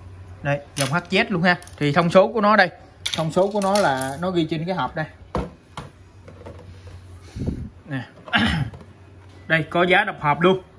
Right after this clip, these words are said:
Giá đập hộp mới sản xuất ra thì nó là ba, ba mươi chín ngàn yên. Đó, tầm, ờ, tầm rơi vào, ờ, giá yên bây giờ thì tầm rơi vào bảy triệu ha. Đó,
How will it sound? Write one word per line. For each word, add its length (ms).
Giá 220
đập 200
hộp 300
mới 260
sản 180
xuất 200
ra 280
thì 220
nó 220
là 160
ba, 400
ba 200
mươi 160
chín 220
ngàn 220
yên. 180
Đó, 180
tầm, 360
ờ, 200
tầm 280
rơi 280
vào, 360
ờ, 220
giá 120
yên 240
bây 140
giờ 240
thì 160
tầm 220
rơi 200
vào 180
bảy 220
triệu 220
ha. 160
Đó, 120